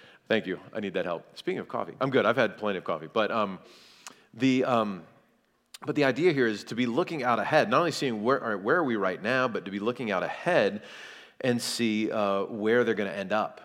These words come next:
and, and what kind of things are coming. Now, if you're on the other end, if you have teenagers, and we're gonna spend a few minutes here talking about parenting toddlers, um, it's good to get a refresher in this because there are younger parents in this church that need your help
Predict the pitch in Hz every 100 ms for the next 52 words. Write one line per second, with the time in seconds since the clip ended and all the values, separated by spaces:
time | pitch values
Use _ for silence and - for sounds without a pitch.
0 | - - 101 98 101 113 104 101 107 104
1 | 110 113 - - 113 110 104 92 95 180
2 | 135 127 131 143 160 151 123 123 190 113
3 | 101 143 131 - 214 180 98 143 139 120
4 | 127 - 131 107 123 117 104 113 104 101
5 | 104 101 98 98 - - - 123 113 98
6 | - - 185 220 110 104 135 - - -
7 | - 127 120 110 - - _ _ _ -
8 | 160 - 233 240 180 143 120 - 139 160
9 | 196 196 208 202 160 165 143 117 156 170
10 | 147 131 131 123 135 151 - 113 139 147
11 | - - 131 127 - 139 131 104 104 95
12 | 85 73